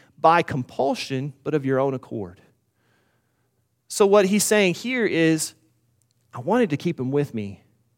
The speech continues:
but obviously that might cause a problem between Paul and Philemon," right? Because rightfully, under Roman law, in the eyes of Rome, Onesimus is the property of Philemon.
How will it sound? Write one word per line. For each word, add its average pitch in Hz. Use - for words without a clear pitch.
but 87
obviously 165
that 180
might 185
cause 135
a 143
problem 139
between 123
Paul 135
and 139
Philemon," 127
right? 190
Because 170
rightfully, 160
under 208
Roman 240
law, 233
in 196
the 202
eyes 214
of 185
Rome, 226
Onesimus 226
is 262
the 285
property 220
of 240
Philemon. 262